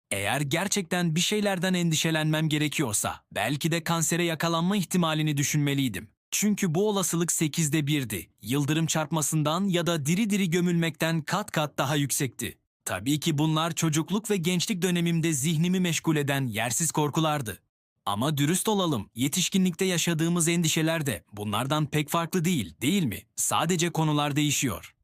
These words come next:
İşin ilginç yanı, bu konuda yalnız değiliz. Aslında bu durum matematiksel bir gerçeğe,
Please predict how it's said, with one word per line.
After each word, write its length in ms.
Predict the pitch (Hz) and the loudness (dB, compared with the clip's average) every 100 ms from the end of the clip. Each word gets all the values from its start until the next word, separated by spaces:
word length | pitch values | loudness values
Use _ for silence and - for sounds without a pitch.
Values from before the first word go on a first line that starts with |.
| _ | _
İşin 240 | 180 - 202 | -2 0 2
ilginç 460 | 175 160 220 220 | 2 2 2 2
yanı, 240 | 202 151 87 - | 0 0 -4 -6
bu 160 | 131 | -4
konuda 300 | 131 147 147 | 0 0 0
yalnız 400 | 147 143 147 147 | 0 0 0 0
değiliz. 560 | 131 170 131 90 - - _ _ _ _ | 0 0 -2 -2 -4 -6 _ _ _ _
Aslında 600 | 98 107 - 156 143 139 | -2 0 0 2 2 0
bu 140 | 208 | 0
durum 340 | 170 110 104 - | 0 0 -4 -8
matematiksel 840 | 101 104 120 151 147 160 - 180 190 | -4 -2 0 0 0 -2 0 0 2
bir 100 | 180 | 2
gerçeğe, 600 | 175 170 - 160 92 | 0 0 0 0 -2